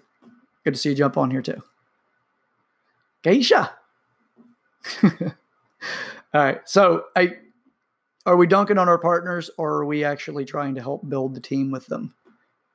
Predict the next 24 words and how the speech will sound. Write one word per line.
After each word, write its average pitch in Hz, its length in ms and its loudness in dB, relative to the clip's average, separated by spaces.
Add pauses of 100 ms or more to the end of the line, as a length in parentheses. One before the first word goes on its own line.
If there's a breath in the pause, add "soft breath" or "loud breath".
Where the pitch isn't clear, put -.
(100)
You 151 80 4
know, 139 260 4
when 160 160 4
you 180 100 6
get 196 160 6
into 185 140 6
a 170 80 6
relationship 156 400 2
with 147 100 -4
somebody, 156 320 0
just 143 180 -6
consider 156 380 0
you 147 140 0
can 160 120 -2
either 160 220 2
have 156 260 4
somebody 165 360 2
you 156 80 0
set 165 220 -2
the 175 60 -4
world 156 260 2
on 143 120 0
fire 156 300 2
with 202 320 0